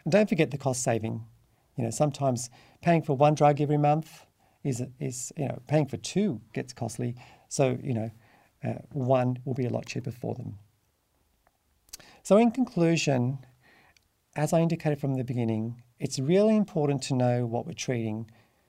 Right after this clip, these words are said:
We don't treat symptoms, we treat diseases. We treat asthma,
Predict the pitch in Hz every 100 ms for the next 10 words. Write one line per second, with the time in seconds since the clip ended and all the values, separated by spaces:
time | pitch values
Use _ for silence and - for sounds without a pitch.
0 | _ 160 147 147 151 - _ - - 135
1 | 131 139 _ _ _ - - 123 123 107
2 | - - - - _ _ - 139 - 131
3 | 127 123 127 113 113 120 - - - -
4 | _ _ 131 - 131 - 156 151 156 147